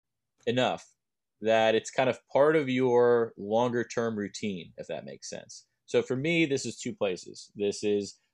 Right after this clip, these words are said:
I visit my fam-, in normal times, I visit my family in Florida about twice a year. And I go to, Kate and I go to her aunt's house in the Jersey Shore,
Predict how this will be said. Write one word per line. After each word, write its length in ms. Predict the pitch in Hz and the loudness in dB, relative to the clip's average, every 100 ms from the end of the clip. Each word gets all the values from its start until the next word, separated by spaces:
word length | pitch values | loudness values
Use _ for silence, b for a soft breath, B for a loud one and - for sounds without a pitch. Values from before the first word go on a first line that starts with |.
| - | -8
I 80 | 98 | -2
visit 260 | 104 110 110 | 0 0 -2
my 120 | 104 | -2
fam-, 360 | 110 107 104 107 | 0 0 -2 -6
in 120 | 104 104 | -8 -2
normal 280 | 107 113 | -2 -2
times, 340 | 104 92 95 92 | -2 -4 -4 -6
I 60 | 101 | -2
visit 240 | 107 110 | -2 -2
my 100 | 101 | -4
family 320 | - 107 107 | -2 -2 -2
in 80 | 107 | -4
Florida 360 | - 104 101 101 | -2 0 0 0
about 220 | 95 90 | -2 -4
twice 260 | - 92 - | -4 -4 -4
a 60 | 104 | -6
year. 240 | 90 117 _ _ _ _ _ _ _ _ 107 | -8 -10 _ _ _ _ _ _ _ _ -4
And 680 | 98 98 98 98 95 95 101 - - - | -2 -2 -4 -4 -6 -8 -12 -16 -10 -2
I 760 | 101 98 98 98 98 101 101 - _ 107 | 0 2 0 0 -2 -4 -8 -14 _ -2
go 200 | 101 101 - | 0 -2 -6
to, 300 | 101 98 98 | -8 -6 -6
Kate 180 | - 107 | -4 -4
and 100 | 101 | -2
I 140 | 104 101 | -2 0
go 220 | 104 101 - | 0 -2 -4
to 260 | 107 98 95 | -8 -6 -4
her 180 | 101 95 | -6 -6
aunt's 400 | 98 101 - - | -6 -8 -8 -12
house 380 | 95 95 95 - | -6 -4 -4 -8
in 80 | 98 | -10
the 120 | 92 | -10
Jersey 320 | 92 92 87 | -8 -8 -10
Shore, 480 | 87 143 120 104 - | -4 2 4 2 -2